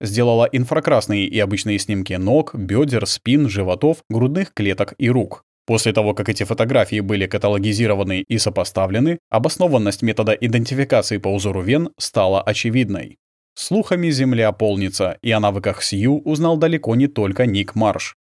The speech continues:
Вскоре еще один лондонский исследователь попросил ее о помощи в связи с делом о педофилии. В две тысячи девятом году полиция обыскала дом Дина Харди, торговца мебелью из Кента, и нашла в его компьютере шестьдесят три непристойные фотографии.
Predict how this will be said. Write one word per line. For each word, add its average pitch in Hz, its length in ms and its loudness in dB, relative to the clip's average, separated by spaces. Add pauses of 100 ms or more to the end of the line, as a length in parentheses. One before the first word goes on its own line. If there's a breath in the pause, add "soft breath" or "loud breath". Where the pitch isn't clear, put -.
(220)
Вскоре 113 380 0
еще 185 280 0
один 117 200 2
лондонский 104 520 0
исследователь 127 500 -2
попросил 160 460 0
ее 101 380 2
о 120 60 4
помощи 107 640 0
в - 80 -12
связи 104 380 0
с 156 100 -2
делом 107 340 2
о 120 100 -2
педофилии. 110 680 0 (320)
В 104 120 -4
две 104 160 0
тысячи 123 340 0
девятом 98 400 0
году 104 420 0
полиция 139 420 2
обыскала 160 600 2
дом 110 300 0
Дина 117 220 2
Харди, 110 500 0
торговца 113 440 0
мебелью 104 400 0
из 127 120 0
Кента, 95 440 -2 (160)
и 113 60 2
нашла 117 320 2
в 101 40 0
его 101 200 2
компьютере 160 540 0
шестьдесят 185 520 -2
три - 160 0
непристойные 104 640 0
фотографии. 117 760 0